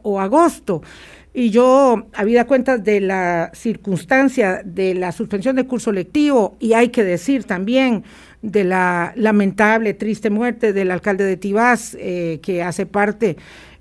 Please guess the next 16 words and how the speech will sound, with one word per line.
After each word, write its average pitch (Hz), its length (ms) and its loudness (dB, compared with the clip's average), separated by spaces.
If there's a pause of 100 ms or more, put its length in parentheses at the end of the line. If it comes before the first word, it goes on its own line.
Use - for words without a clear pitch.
eh, 170 680 -2
de 170 1040 -4
dirigencias 208 720 0
de 196 100 0
gobiernos 196 400 0
locales, 208 480 0
de 196 80 -2
Liberación 190 460 -4
Nacional 202 380 -4
en 196 100 -4
el, 156 500 -6
todo 202 200 0
el 208 80 -2
territorio 214 400 -2
nacional, 226 600 2 (200)
primero, 226 560 0